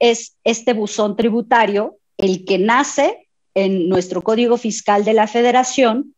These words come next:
como medio de comunicación entre las autoridades fiscales y los contribuyentes. Es decir, empezamos a tener una interacción electrónica. Ya no es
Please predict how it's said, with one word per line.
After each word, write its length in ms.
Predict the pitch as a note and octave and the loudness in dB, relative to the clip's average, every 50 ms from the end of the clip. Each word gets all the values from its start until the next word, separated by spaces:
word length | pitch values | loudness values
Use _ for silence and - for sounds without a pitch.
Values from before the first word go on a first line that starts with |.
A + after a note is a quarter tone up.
| _ _ | _ _
como 340 | - A3 A3+ A3 A3 A3+ A3+ | 0 2 2 4 4 4 6
medio 380 | A#3+ C4 C#4 C#4+ D4 D4 D4 | 6 6 6 6 4 4 4
de 180 | A#3+ C4 B3 B3+ | 4 2 0 0
comunicación 1200 | - A3+ A3+ A3 A3 A3+ A3+ A3+ A3 A3 G#3+ A3 A3 A#3 A#3 - - D4 B3+ A3 G#3 C4 D#4+ - _ _ _ _ _ _ _ - | 0 -2 0 2 2 2 2 2 0 0 0 0 -2 -2 -2 -2 -4 -2 0 0 0 -2 -4 -6 _ _ _ _ _ _ _ -2
entre 540 | B3+ B3+ B3+ B3 B3 C4 B3 C#4 C4+ - - | 0 0 2 2 2 2 2 2 2 0 -2
las 220 | - G3+ F#3+ G3 - | -2 -2 0 0 0
autoridades 440 | G3 F#3+ F#3 G3+ G#3 G#3 A3+ A#3 - | -2 -2 0 2 2 2 2 0 -2
fiscales 680 | - G3 - - - G#3 G3+ G3 G3 F#3+ A3 - - _ - - - - _ _ - | -6 -8 -6 0 2 2 4 4 2 0 -2 -4 -10 _ -20 -20 -20 -20 _ _ 0
y 340 | A#3+ A#3 A#3 B3 A#3 - - - _ | 2 2 2 2 -2 -6 -18 -16 _
los 280 | - F#3+ G3 G3+ G3+ G3+ | 0 2 2 2 2 0
contribuyentes. 840 | - G3 F#3 F#3+ F3+ F3 F3 E3 E3+ D#3+ E3 D#3 D#3 D#3 D#3 - | -2 0 0 0 0 -2 0 0 2 2 0 0 0 -4 -2 0
Es 140 | A3+ G#3+ G3+ | 0 0 0
decir, 420 | A3 A3+ - - A3+ A#3+ D#4+ D#4 - | 0 -4 -2 0 0 0 0 0 0
empezamos 680 | - A3 G#3 - - A3+ - - C4+ B3+ C#4 D4+ D4 - | -2 -2 -2 0 0 0 0 0 0 2 2 2 2 0
a 80 | C4 A#3+ | -2 -2
tener 440 | - - G#3 A3 A3+ A#3 A#3 A3+ | 0 0 0 2 4 2 2 2
una 200 | B3 B3 A#3+ A3+ | 2 2 2 2
interacción 880 | A3 A3 G3+ A3 G#3 F#3 F#3 F3 E3+ - - - B3 G#3+ A3+ B3+ E4 - - - _ _ _ _ _ _ _ _ _ - | 2 0 0 0 2 2 2 2 0 -2 -4 -2 0 2 4 4 2 2 0 -12 _ _ _ _ _ _ _ _ _ -2
electrónica. 960 | A3 G#3 F#3+ F#3 F#3 - - - - G3+ A3 B3 C4+ B3 G3 E3 - - - - - _ _ _ _ _ _ _ | 2 4 4 2 0 -4 -8 -4 0 2 2 2 2 2 0 -2 -4 -6 -8 -8 -10 _ _ _ _ _ _ _
Ya 280 | - F3 E3 B3 B3+ B3+ | -6 0 2 4 4 6
no 200 | C4+ C#4 C#4+ C#4 | 4 4 4 4
es 300 | C#4 C#4 C4+ - - - | 4 2 2 0 -2 -6